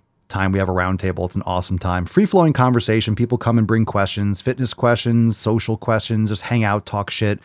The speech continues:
And that's why it's so awesome, because it just goes any direction, whatever direction, but it's always a good time. There's always something unique, and it's always funny as hell. So join us, swolenormousx dot com.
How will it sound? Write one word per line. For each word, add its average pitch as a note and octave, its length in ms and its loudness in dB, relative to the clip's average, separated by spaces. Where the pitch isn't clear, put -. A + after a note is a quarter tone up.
And F#2+ 440 0
that's G2+ 300 -2
why G2 220 2
it's F#2 120 -2
so F#2 180 -2
awesome, F2+ 360 -2
because F2 520 -6
it F2+ 100 -6
just F#2 200 -8
goes F#2 440 -2
any A2+ 600 4
direction, G2+ 640 0
whatever A2 400 2
direction, G2+ 480 0
but G2+ 80 -2
it's G#2 100 -4
always E3 200 4
a - 20 -2
good G#2 160 0
time. G#2 220 0
There's F#2+ 100 -4
always G2 160 -2
something G2 260 -2
unique, F#2+ 420 0
and G2 100 -2
it's F#2 120 -4
always F#2+ 340 -2
funny F#2 240 -2
as F2+ 100 -6
hell. - 220 -6
So F#2+ 280 -4
join C3 320 6
us, C3 300 0
swolenormousx B2 640 0
dot G2+ 160 0
com. F#2+ 300 -2